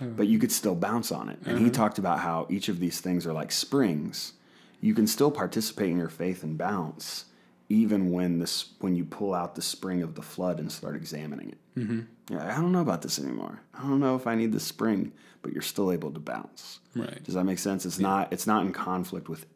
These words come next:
Speaker 2: e-, everything doesn't come crumbling down when you pull one out to examine it. And then maybe you put it back with just a different, bends a little bit differently now because
Speaker 1: Right.
Speaker 2: you've, you, you've got a different, uh, take on it, but you were able to keep your faith intact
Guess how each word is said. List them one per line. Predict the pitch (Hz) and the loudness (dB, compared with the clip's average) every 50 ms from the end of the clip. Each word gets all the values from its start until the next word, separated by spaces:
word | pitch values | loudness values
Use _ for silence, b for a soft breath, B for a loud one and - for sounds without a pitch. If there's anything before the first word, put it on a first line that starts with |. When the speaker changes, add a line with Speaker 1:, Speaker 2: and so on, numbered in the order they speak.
| _ - | _ -4
Speaker 2:
e-, | 95 - - - | -4 -4 -2 0
everything | 98 101 92 98 92 - - - - - | 0 0 2 2 0 0 -2 -6 -8 -6
doesn't | - 71 80 80 - - - | -6 -6 -6 -6 -8 -10 -8
come | - 78 85 85 | -6 -6 -6 -6
crumbling | - - 78 78 76 76 87 82 78 | -6 -6 -6 -4 -4 -4 -6 -8 -8
down | 78 69 67 67 - - b b b b b b b b | -8 -8 -8 -8 -10 -12 b b b b b b b b
when | - - 82 | -2 0 2
you | 82 80 | 2 2
pull | 78 - 87 82 | 0 0 0 0
one | 78 73 76 78 | 0 0 -2 -2
out | 71 58 - - | -2 -4 -6 -6
to | - 78 | -8 -8
examine | 73 76 78 78 69 69 64 52 - | -8 -6 -8 -8 -8 -8 -8 -10 -10
it. | - - - b b b b b b | -14 -16 -20 b b b b b b
And | - 90 | 0 4
then | 101 110 | 6 6
maybe | 117 117 123 | 8 8 8
you | 123 | 6
put | 120 - 131 | 8 8 6
it | 127 95 | 6 8
back | - 113 110 110 - | 6 6 6 4 2
with | 101 95 | -2 -2
just | - - 101 - - | -2 -6 -6 -6 -8
a | 104 | -10
different, | - - - 160 156 - 151 - - - - - - - - 139 147 | -6 -2 -2 -2 0 2 0 0 2 -2 -2 -4 -6 -6 -8 -2 2
bends | 135 135 131 131 120 | 4 6 6 6 6
a | 117 | 6
little | 117 117 110 | 6 6 6
bit | 101 107 - 95 | 6 4 6 6
differently | 104 92 - 95 80 76 82 82 | 4 4 4 2 2 2 0 0
now | 78 76 73 82 87 | 0 -2 -2 -4 -4
because | - - - - - - - 104 | -4 -4 -2 0 0 0 2 2
Speaker 1:
Right. | 95 101 | 2 2
Speaker 2:
you've, | 95 90 87 - | 2 2 2 2
you, | 90 101 90 | 2 4 4
you've | 85 98 95 95 | 4 2 0 0
got | - 104 95 90 | 2 2 2 2
a | 90 | 2
different, | 85 92 95 90 - - 92 85 - - | 2 0 -2 -2 -2 -6 -6 -6 -6 -6
uh, | 87 85 78 80 - B B B B B B B _ | -6 -4 -4 -6 -8 B B B B B B B _
take | - - 123 127 123 - | 0 2 2 2 4 2
on | 101 87 82 85 | 2 2 2 0
it, | 82 80 B B B B _ | -2 -6 B B B B _
but | - 90 | 0 2
you | 90 107 101 | 4 6 6
were | 101 98 - | 6 6 6
able | 92 104 104 101 90 | 6 4 4 4 2
to | 90 85 - - - - _ - | 2 0 -2 -4 -8 -12 _ -16
keep | - - 117 - - | -2 0 0 0 2
your | 95 80 | -2 -4
faith | - - - 92 98 98 - | -4 -4 -2 -2 -2 0 -2
intact | 87 85 85 85 - - 50 - - - - - | -2 -4 -4 -4 -4 -6 -4 -4 -6 -8 -10 -20